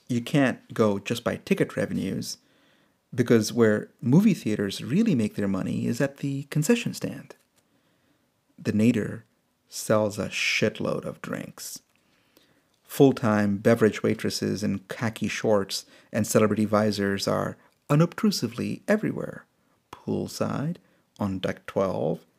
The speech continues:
at meals, entertainments, bingo.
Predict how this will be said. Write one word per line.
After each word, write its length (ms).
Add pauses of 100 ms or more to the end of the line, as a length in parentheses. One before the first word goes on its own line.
(180)
at 200
meals, 680 (360)
entertainments, 800 (280)
bingo. 640